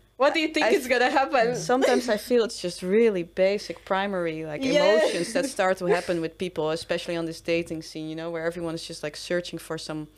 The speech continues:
Speaker 2: loving attention and
Speaker 1: Mm-hmm.
Speaker 2: this care, you know, and this whatever, or sex, or, you know, 'cause that's also primal,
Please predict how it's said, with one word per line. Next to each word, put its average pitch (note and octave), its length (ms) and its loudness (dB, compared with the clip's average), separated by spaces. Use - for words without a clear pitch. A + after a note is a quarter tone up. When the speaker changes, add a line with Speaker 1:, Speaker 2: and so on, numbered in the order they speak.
Speaker 2:
loving E3 380 0
attention D#3 520 -8
and D#3 120 -6
Speaker 1:
Mm-hmm. D3+ 80 -6
Speaker 2:
this E3 220 -12
care, E3 300 0
you D#3+ 120 -8
know, E3 180 -4
and E3+ 120 -4
this E3+ 120 -8
whatever, F3+ 440 0
or E3 300 2
sex, E3+ 360 -6
or, D#3 300 -6
you D#3+ 120 -10
know, F3 140 -4
'cause G3+ 160 -4
that's G#3 160 -2
also F3+ 220 -4
primal, E3+ 480 -4